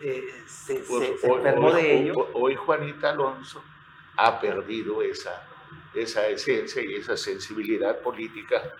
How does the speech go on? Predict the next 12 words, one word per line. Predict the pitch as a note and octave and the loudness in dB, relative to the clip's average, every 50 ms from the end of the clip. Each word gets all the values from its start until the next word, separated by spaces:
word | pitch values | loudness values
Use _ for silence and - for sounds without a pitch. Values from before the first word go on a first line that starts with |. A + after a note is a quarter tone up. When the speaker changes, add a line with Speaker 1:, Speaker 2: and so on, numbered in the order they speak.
| - - - - | -20 -20 -16 -8
Speaker 2:
que | - A#2 A2+ G#2+ | -4 -2 -2 0
ta-, | - - A2+ B2 | 2 4 4 4
es | C3+ - - B2 B2+ - - | 4 2 0 -4 -4 -2 0
tan | A#2+ G#2+ A#2 | 0 2 2
importante | B2 A2+ A#2 - A#2+ A2+ G2+ - - A#2 G#2+ G#2+ - - - A2+ | 0 -4 -4 -2 -2 -2 -2 -2 -2 -2 -2 -2 -2 -6 -10 -12
para | - - F#2+ F2+ F2+ F2 | -6 -4 -2 -2 -2 -2
lo | G2+ G2+ | -4 -4
que | - - C3 | -4 -4 -4
viene. | C#3 E3 G3+ A3 F#3+ - - - - - - - - - - - - - - - - - - - - - - - - - - - - - - - - - - - | 0 0 0 0 0 -4 -10 -16 -20 -20 -20 -20 -20 -20 -20 -20 -20 -20 -20 -20 -20 -20 -20 -20 -20 -20 -20 -20 -20 -20 -18 -18 -20 -20 -20 -20 -20 -20 -10 -4
Y | - C3 C#3+ C3 - - - - | 0 0 0 0 -2 -6 -8 -2
tiene | - B2+ A#2+ B2 C3 C#3 C#3+ - | 0 2 2 4 4 2 2 2
dos, | - A#2 A#2 A#2 A2+ - - | 2 4 4 4 2 0 -4